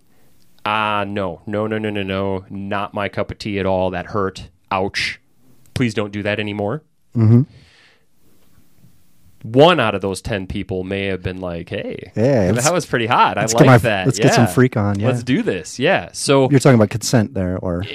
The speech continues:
Speaker 1: in the ca-, well, I'm talking about the subjective element of morality. In nine out of ten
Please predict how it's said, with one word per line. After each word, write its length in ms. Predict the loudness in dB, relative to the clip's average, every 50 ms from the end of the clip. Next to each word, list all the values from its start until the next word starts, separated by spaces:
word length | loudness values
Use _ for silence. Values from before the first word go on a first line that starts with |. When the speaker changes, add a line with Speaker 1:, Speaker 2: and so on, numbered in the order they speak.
| -4 -2
Speaker 1:
in 140 | -2 0 0
the 60 | -2
ca-, 140 | -4 -6 -6
well, 280 | -2 -2 0 0 -2 -4
I'm 160 | -6 -6 -6 0
talking 260 | 0 0 2 2 0
about 180 | 0 0 0
the 80 | 0 -4
subjective 560 | -6 -8 -8 -4 -2 -2 -2 -2 -2 -4 -2
element 300 | -2 -2 -2 -2 -4 -6
of 100 | -6 -6
morality. 560 | -6 -4 -4 -2 -2 -4 -4 -8 -12 -18 -20 _ _ _ _ _ _ -20 -20 -20 -20 -20 -20 -12 -4
In 200 | -2 0 2 2
nine 240 | 4 4 4 2 2
out 140 | 0 0 0
of 80 | -2
ten 480 | -2 -2 -2 -2 -2 -2 -4 -6 -10